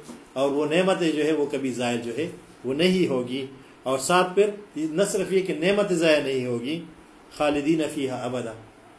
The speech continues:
آپ بھی ہمیشہ ہمیشہ رہیں گے۔ دوسرا بندے کو یہ ڈر رہتا ہے کہ مجھے نہ نکالا جائے، نعمت ملتی ہے نا، یہ نعمت مجھ سے چھن نہ جائے، تو یہ بھی کہا جا رہا ہے کہ خالدین فیہا ابدا، آپ بھی ہمیشہ ہمیشہ اس میں رہیں گے، ٹھیک ہے۔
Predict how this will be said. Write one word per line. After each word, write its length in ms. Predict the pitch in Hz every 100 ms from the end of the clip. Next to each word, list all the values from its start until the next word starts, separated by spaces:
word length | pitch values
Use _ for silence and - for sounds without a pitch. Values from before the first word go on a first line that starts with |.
| - -
آپ 200 | 165 180
بھی 160 | 185 151
ہمیشہ 280 | 127 123
ہمیشہ 340 | 107 104 101 101
رہیں 120 | 92
گے۔ 640 | 92 - - - - -
دوسرا 200 | 175 202
بندے 260 | 180 185 196
کو 100 | 180
یہ 120 | 190
ڈر 140 | 185
رہتا 520 | 170 170 139 170 170 185
ہے 100 | 180
کہ 180 | 160 127 - - - -
مجھے 380 | 151 208 202 180
نہ 80 | 160
نکالا 280 | 139 113 101
جائے، 200 | 104 85 - - - - - - - 131
نعمت 380 | 156 185 190
ملتی 360 | 170 208 214 151
ہے 80 | 131
نا، 100 | 208 - - -
یہ 120 | 156 165
نعمت 300 | 185 180 175
مجھ 140 | 170
سے 120 | 170
چھن 200 | 143 175
نہ 140 | 170 131
جائے، 220 | 110 95 - - - -
تو 60 |
یہ 160 | 147 185
بھی 100 | 170
کہا 220 | 151 131
جا 140 | 123
رہا 80 | 120
ہے 40 | 120
کہ 120 | 123
خالدین 460 | 123 117 110 123 117 120
فیہا 160 | 117
ابدا، 300 | 117 165 185 180 - -
آپ 220 | 151 190
بھی 140 | 185 156
ہمیشہ 320 | 139 135 139
ہمیشہ 340 | 120 120 117
اس 180 | 117 110
میں 100 | 110
رہیں 280 | 120 139 110
گے، 80 | 107 - - - - - - - -
ٹھیک 200 | 147
ہے۔ 80 | 156